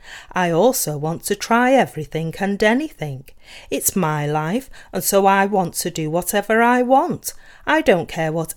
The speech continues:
anyone says. I just wish I could do anything I want." If you are living according to such fleshly thoughts, then your life is one that's led according to the flesh. However, my fellow believers,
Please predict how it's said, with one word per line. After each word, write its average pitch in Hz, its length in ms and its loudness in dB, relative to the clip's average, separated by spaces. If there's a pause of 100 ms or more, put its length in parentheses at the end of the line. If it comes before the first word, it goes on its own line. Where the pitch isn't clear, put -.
anyone 214 540 0
says. 143 500 -6 (260)
I 320 220 2
just - 320 -4
wish 175 240 -4
I 170 140 -4
could 151 220 -10
do 147 320 -6
anything 262 680 0
I 190 240 0
want." 147 520 -4 (1160)
If - 240 0
you 277 160 4
are 285 240 6
living 240 340 2
according 226 520 0
to 220 140 -6
such - 360 -2
fleshly 208 480 -4
thoughts, 196 580 -2 (280)
then 185 200 0
your 240 320 4
life 247 380 4
is 214 180 -4
one 196 220 -2
that's - 300 -4
led 185 280 -2
according 196 640 -4 (120)
to 175 140 -4
the 170 120 -6
flesh. - 640 -8 (1120)
However, 240 500 4
my 156 220 -6
fellow 160 380 -4
believers, 143 760 -6